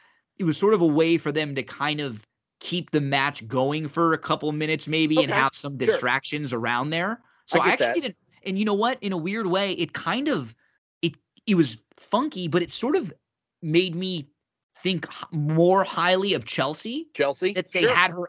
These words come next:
Speaker 1: out there with all of these girls, 'cause it almost looked like they were coming out to trash talk her.
Speaker 2: Yes.
Speaker 1: You know?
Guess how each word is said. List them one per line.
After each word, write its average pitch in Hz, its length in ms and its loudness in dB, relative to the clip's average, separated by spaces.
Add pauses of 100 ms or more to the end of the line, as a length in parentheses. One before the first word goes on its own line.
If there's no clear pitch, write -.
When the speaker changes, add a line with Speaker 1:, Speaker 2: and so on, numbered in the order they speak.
Speaker 1:
out 175 260 2
there 147 540 0
with 151 400 0
all 160 220 -2
of 139 100 -4
these 139 220 -4
girls, 185 360 2
'cause 143 200 -2
it 160 100 -4
almost 294 340 -2
looked 185 160 -4
like 160 180 0
they 170 100 4
were 165 120 2
coming 160 280 0
out 160 320 2 (720)
to 170 100 -2
trash 170 400 0
talk 156 260 0
her. - 420 2 (240)
Speaker 2:
Yes. - 500 -2 (120)
Speaker 1:
You 180 120 -2
know? 180 340 2